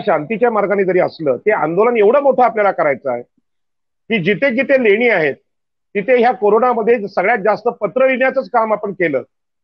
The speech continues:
आणि केंद्रीय पुरातत्व विभागाला सांगितलं, "पहिल्यांदा तुम्ही त्याच्या नोंदी घ्या, स्थानिक जिल्हाधिकाऱ्यांना सांगा ह्या इथे लेण्या आहे." आणि मी तुम्हाला एक आनंदाची गोष्ट सांगेन की रोज मीडियावर मला एक तास बोलायला लावतात,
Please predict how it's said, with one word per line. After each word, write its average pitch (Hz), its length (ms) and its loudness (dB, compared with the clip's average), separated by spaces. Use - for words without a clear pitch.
आणि 185 120 -2
केंद्रीय 202 440 0
पुरातत्व 226 460 0
विभागाला 220 320 2
सांगितलं, 196 360 -2
"पहिल्यांदा 202 420 0
तुम्ही 202 200 -4
त्याच्या 214 200 -2
नोंदी 180 340 0
घ्या, 143 200 0
स्थानिक 185 360 0
जिल्हाधिकाऱ्यांना 196 640 0
सांगा 165 300 -2
ह्या 165 180 2
इथे 147 280 -6
लेण्या 143 260 0
आहे." 113 180 -12
आणि 180 140 0
मी 220 120 0
तुम्हाला 208 280 0
एक 214 100 -4
आनंदाची 208 460 0
गोष्ट 170 240 0
सांगेन 123 360 -2
की - 640 -8
रोज 233 340 4
मीडियावर 220 400 2
मला 220 260 0
एक 196 220 2
तास 214 240 -2
बोलायला 156 340 2
लावतात, 127 280 -2